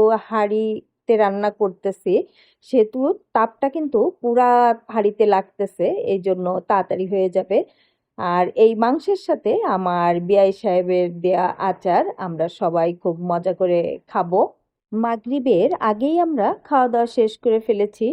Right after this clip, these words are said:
কিন্তু দুঃখের বিষয় ছবি তোলা হয়নি। কারণ দেখা যাচ্ছে প্রথমে সকালে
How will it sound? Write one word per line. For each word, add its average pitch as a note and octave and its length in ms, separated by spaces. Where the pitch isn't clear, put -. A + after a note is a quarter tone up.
কিন্তু F#3+ 320
দুঃখের A#3+ 400
বিষয় B3 360
ছবি G#3+ 280
তোলা G#3+ 300
হয়নি। G#3+ 500
কারণ F#3+ 360
দেখা A3 260
যাচ্ছে C4+ 340
প্রথমে A#3+ 460
সকালে G#3+ 500